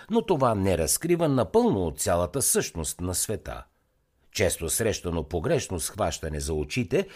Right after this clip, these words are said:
е, че те действат като камера и просто показват на мозъка света такъв, какъвто е. Но всъщност мозъкът е този, който обработва данните, които очите събират. Ето защо мозъкът може да бъде манипулиран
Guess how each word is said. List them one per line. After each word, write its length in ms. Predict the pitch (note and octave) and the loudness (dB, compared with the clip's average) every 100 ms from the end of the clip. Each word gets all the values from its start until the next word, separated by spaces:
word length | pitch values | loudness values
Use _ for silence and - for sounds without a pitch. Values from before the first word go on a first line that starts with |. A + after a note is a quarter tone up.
| - | -6
е, 160 | G#2 F2+ | -2 0
че 160 | - | -2
те 180 | F2 G3+ | 0 0
действат 460 | B2+ D3+ A2+ B2 G#2+ | 4 2 2 -2 -4
като 280 | F2+ F2 D2+ | -4 -2 -4
камера 540 | - E3+ F#2 E2+ G3 - - | -2 0 0 2 0 -2 -4
и 160 | A#3+ - | -4 0
просто 400 | F#3 D3 B2 F2 | -2 -2 -4 -4
показват 600 | E2+ D3+ G3 F3 E3 - | -4 0 0 0 -2 -2
на 120 | D#2+ | -2
мозъка 520 | F2+ G#2+ F#2 F2+ F#2 | 0 -2 -4 -4 -4
света 460 | - E2+ D2+ G2 - | -4 -4 -2 -4 -4
такъв, 460 | D2 - G#3 A3+ - - - | -6 0 0 0 -6 -14 -6
какъвто 520 | D#2 F2+ E2+ - E3+ | -4 -2 -2 0 0
е. 240 | E2 - _ _ _ _ _ | 0 -2 _ _ _ _ _
Но 200 | F2+ D#2 | -4 -2
всъщност 720 | C#2+ - G2 - C#3+ F#3 - - - | -2 -2 0 0 0 -2 -4 -12 -2
мозъкът 560 | B2+ G#3 A3 A#3 A2 F2 | 4 6 4 0 -2 0
е 180 | D2+ | -2
този, 300 | - E2 D2+ | 0 0 -2
който 380 | D#2+ F2+ E2+ G2 | -2 -2 0 2
обработва 560 | G2 A#2 D3+ F3+ - D#2+ | 2 0 0 -2 -2 -2
данните, 640 | D2+ F#2 D#2+ D#2+ - F#3 - - | 2 2 2 -2 -2 -4 -4 -8
които 340 | - F#3 D#3+ G2+ | -2 0 2 0
очите 340 | - F2+ C3 | 0 -4 -2
събират. 680 | B2 F3+ E2+ C#2 C2 - - _ _ _ _ | 0 0 -2 -6 -6 -10 -18 _ _ _ _
Ето 240 | G#2 F#2 E2+ | -2 0 -2
защо 520 | D2 D#2 - G#2+ E2 - - | -4 -6 0 2 2 -2 -4
мозъкът 600 | F2 F2 F2+ F3+ A3+ - | 0 0 0 0 0 0
може 300 | G#2+ D#2 D#2+ | 0 0 -2
да 100 | D2+ | -2
бъде 280 | F2 F2+ F2+ | -2 0 0
манипулиран 840 | F#2 F#2 F#2 - C3+ F#3 D#3 C3+ | 2 2 2 0 4 4 6 4